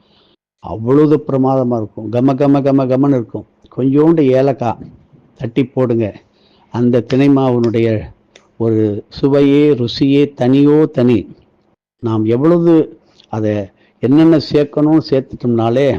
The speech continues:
அதுல முந்திரி பருப்பு சேர்க்கலாம், வறுத்த நெய்யில வறுத்த முந்திரி பருப்பு, கொஞ்சம் திராட்சை,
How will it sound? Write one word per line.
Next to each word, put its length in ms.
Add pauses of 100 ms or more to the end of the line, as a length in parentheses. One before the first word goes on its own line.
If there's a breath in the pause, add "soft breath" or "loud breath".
(460)
அதுல 220
முந்திரி 320
பருப்பு 320
சேர்க்கலாம், 500
வறுத்த 340
நெய்யில 340
வறுத்த 280
முந்திரி 300
பருப்பு, 440 (480 soft breath)
கொஞ்சம் 220
திராட்சை, 460